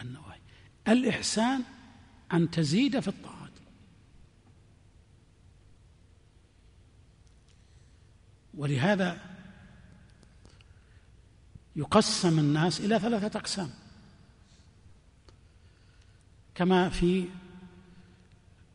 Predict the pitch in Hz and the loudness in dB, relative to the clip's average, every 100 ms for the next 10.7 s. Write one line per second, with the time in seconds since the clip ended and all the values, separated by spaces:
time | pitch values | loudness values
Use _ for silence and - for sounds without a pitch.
0 | - - - - - - 185 170 165 165 | -20 -20 -20 -20 -20 -6 0 2 4 4
1 | 160 139 131 - 113 - - - - - | 2 0 -4 -6 -10 -14 -18 -20 -20 -20
2 | - - - - - - - - - - | -20 -20 -20 -20 -20 -20 -20 -20 -20 -20
3 | - - _ _ - - - - - - | -20 -20 _ _ -20 -20 -20 -20 -20 -20
4 | - - - - - 147 135 156 190 156 | -20 -20 -20 -20 -10 -2 4 6 6 4
5 | - - - - - - - - - - | -2 -14 -18 -20 -20 -20 -20 -20 -20 -20
6 | - - - - - - - - - - | -20 -20 -20 -20 -20 -20 -20 -20 -20 -20
7 | - - - - - - - _ - 127 | -20 -20 -20 -20 -20 -20 -20 _ -4 2
8 | 165 180 160 165 208 - 240 - - - | 4 4 2 2 0 -2 -8 -10 -16 -20
9 | - - - - - - - - - - | -20 -20 -20 -20 -20 -20 -20 -20 -20 -10
10 | 135 123 160 180 160 - | -4 2 4 4 2 -4